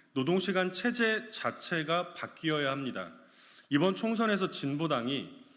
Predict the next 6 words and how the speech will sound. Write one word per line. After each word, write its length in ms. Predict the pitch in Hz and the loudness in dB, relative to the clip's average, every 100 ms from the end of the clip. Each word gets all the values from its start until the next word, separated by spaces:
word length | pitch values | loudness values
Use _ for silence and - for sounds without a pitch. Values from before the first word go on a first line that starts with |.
| - | -16
수많은 480 | - 208 214 214 202 | -6 0 2 2 0
정책들 640 | - 131 135 175 - 170 | 0 -2 -2 -2 0 -2
중에서 580 | 175 139 135 117 147 214 - - _ | 0 -2 -2 -2 -4 -6 -14 -20 _
가장 360 | - 131 170 170 | -4 0 0 0
첫 200 | 220 - | -4 -2
번째로 580 | 226 - 139 160 85 | -2 0 0 0 -2